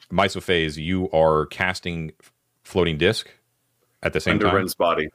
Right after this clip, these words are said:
Speaker 2: Yeah.
Speaker 1: Okay, and then you're loading up all, you're loading Ren's body on that, and then,
Speaker 2: It's
Speaker 1: um,
Speaker 2: basically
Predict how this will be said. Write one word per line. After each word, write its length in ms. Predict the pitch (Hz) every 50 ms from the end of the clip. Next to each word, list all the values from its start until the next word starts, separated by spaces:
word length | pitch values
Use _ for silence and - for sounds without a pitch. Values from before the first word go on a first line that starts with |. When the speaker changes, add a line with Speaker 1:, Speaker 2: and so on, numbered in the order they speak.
| _ _ _ _ -
Speaker 2:
Yeah. 120 | 85 76
Speaker 1:
Okay, 260 | 71 - 85 71 62 - _ _ _ _
and 120 | 87 82
then 300 | 82 80 80 78 76 76 -
you're 200 | 90 80 76 73
loading 380 | 71 85 87 90 87 85 82 82
up 140 | 78 -
all, 240 | 82 80 78 76 73 -
you're 160 | 87 82 80
loading 260 | 80 85 82 78 76
Ren's 200 | 76 76 71 67
body 260 | 69 78 73 73 73 71
on 140 | 69 69
that, 240 | 71 71 65 62 - -
and 140 | 76 71 71
then, 340 | 69 69 67 67 65 65 - _ _ _ _
Speaker 2:
It's 200 | - 80 - -
Speaker 1:
um, 140 | 76 73 69 65
Speaker 2:
basically 280 | 65 65 82 78 76